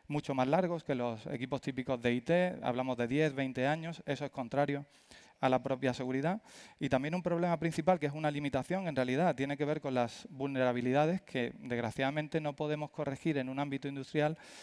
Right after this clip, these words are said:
a tiempo, porque o bien los fabricantes no publican parches, medidas que solventen algún problema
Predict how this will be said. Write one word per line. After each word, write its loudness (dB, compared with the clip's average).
a 4
tiempo, 0
porque -4
o 0
bien 0
los 0
fabricantes 0
no -4
publican 0
parches, 2
medidas 2
que -2
solventen 0
algún 0
problema -2